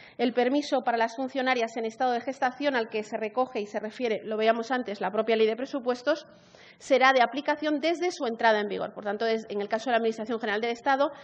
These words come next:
ese permiso desde el uno de enero del año dos mil dieciséis ya estará en vigor.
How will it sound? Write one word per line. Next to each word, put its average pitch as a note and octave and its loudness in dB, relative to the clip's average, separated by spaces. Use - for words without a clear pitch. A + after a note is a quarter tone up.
ese A3+ -2
permiso B3+ 2
desde A#3 2
el A3 2
uno B3 4
de B3 6
enero B3 4
del G#3+ 4
año A3+ 2
dos G#3+ 0
mil A#3 -4
dieciséis B3 -4
ya A#3 4
estará A3+ 2
en A3 2
vigor. E3 -4